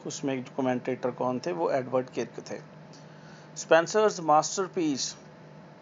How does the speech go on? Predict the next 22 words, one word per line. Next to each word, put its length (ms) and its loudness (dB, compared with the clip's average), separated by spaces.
is 120 8
the 260 4
epic 260 4
poem 220 6
The 100 2
Fairy 320 0
Queen। 400 -2
जो 340 2
इनका 360 2
मास्टरपीस 720 0
माना 280 2
जाता 420 2
है, 80 2
वो 240 -2
इनकी 480 -2
एपिक 340 4
पोएम 240 2
मानी 260 0
जाती 360 -2
है, 160 4
फेरी 420 2
क्वीन। 380 -6